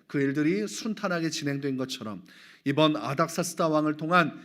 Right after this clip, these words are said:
이 차 포로 귀환의 때에도 하나님께서 왕의 조서를 통해서 이 모든 일들이 순탄하게 진행되도록 인도해 주셨음을 알 수 있습니다.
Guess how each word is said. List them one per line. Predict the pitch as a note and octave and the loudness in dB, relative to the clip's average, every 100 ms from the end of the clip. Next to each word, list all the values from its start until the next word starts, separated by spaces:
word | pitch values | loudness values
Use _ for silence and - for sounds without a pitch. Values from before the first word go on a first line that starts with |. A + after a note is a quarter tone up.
| - | -14
이 | - F3 | -8 -2
차 | F#3+ | 0
포로 | F3+ - A3+ | 0 -2 -2
귀환의 | F#3 F#3 E3 D#3+ | 0 0 0 -2
때에도 | D#3 D#3+ D3+ C3+ G#2 - - | -2 0 0 -2 -8 -16 -12
하나님께서 | - D3+ D3+ D3 D3 D#3 | 0 4 4 2 0 2
왕의 | C#3 C#3 D#3 D#3 | 4 4 2 0
조서를 | D3+ C3+ C#3 E3+ D#3+ D#3 | 0 -2 -2 0 -2 -2
통해서 | D#3 D#3 D#3 D#3 F3 G#3 - - _ | -4 -4 -4 -4 -4 -4 -8 -20 _
이 | D3 F3 F#3 | -4 2 4
모든 | E3 C#3 D#3+ F#3 | 4 2 2 2
일들이 | E3 D3 D#3 F#3+ D#3 - - | 2 0 2 0 0 -4 -16
순탄하게 | - - G#3+ - F3+ D#3+ D3+ | -10 -6 -6 -4 -2 0 0
진행되도록 | D3 - C3+ C3+ C3 A#2+ A#2+ C#3+ F#3+ - - | -2 -2 0 0 -2 -4 0 0 0 -2 -10
인도해 | - C#3 C3+ C3+ | -2 0 2 2
주셨음을 | B2+ B2+ B2+ - B2 A#2+ B2 A2+ | 0 -4 -6 -8 -8 -6 -6 -8
알 | A2 G#2+ | -10 -10
수 | - B2+ A#2 | -12 -12 -12
있습니다. | A2+ - B2 A2+ G#2+ - | -10 -10 -10 -12 -14 -18